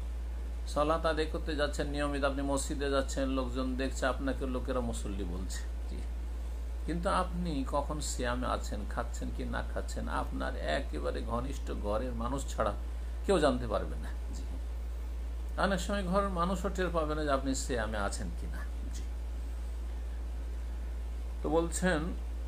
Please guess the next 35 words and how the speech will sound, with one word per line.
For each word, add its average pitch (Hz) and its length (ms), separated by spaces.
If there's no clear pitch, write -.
আল্লাহ 151 220
রাব্বুল 147 280
আলামিন 131 520
যে 127 160
একমাত্র 185 600
সওম, 131 840
ফাইন্নাহু 185 460
লি, 156 220
এই 165 160
সওম, 170 400
রোজা 135 340
আমার 127 420
জন্য 120 220
রাখা - 300
হয় - 120
একমাত্র। - 440
যার 127 200
মধ্যে 165 340
ইখলাস 175 420
আছে 185 120
সেই 196 300
রোজাদার 147 460
হইতে 135 240
পারে, 123 260
সিয়াম 120 340
পালনকারী 104 400
হইতে 104 220
পারে। 90 220
ওয়া 120 280
আন্না 147 340
আজিজি 139 640
বেহি, 131 420
সুতরাং 139 500
আমি 131 480
স্বয়ং 143 560